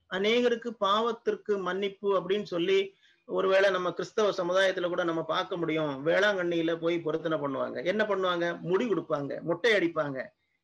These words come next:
இதெல்லாம் யாரு கேட்டிருக்குது? உங்க நம்ம கடவுள் கேக்குறாரா? ஏன்னா கை கொடுக்க மாட்டாங்க. ஏன்னா கை வந்து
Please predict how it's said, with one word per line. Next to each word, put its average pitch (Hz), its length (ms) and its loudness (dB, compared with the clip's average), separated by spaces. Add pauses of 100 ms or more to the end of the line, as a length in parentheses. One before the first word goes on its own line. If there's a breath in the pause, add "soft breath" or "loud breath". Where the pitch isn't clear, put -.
(140)
இதெல்லாம் 269 540 4
யாரு 233 220 4
கேட்டிருக்குது? 190 500 0
உங்க 175 140 -2
நம்ம 180 280 0
கடவுள் 180 300 2
கேக்குறாரா? 156 680 0
ஏன்னா 202 380 4 (280)
கை 262 200 4
கொடுக்க 269 240 4
மாட்டாங்க. 185 360 2
ஏன்னா 208 260 0
கை 240 300 4
வந்து 247 600 0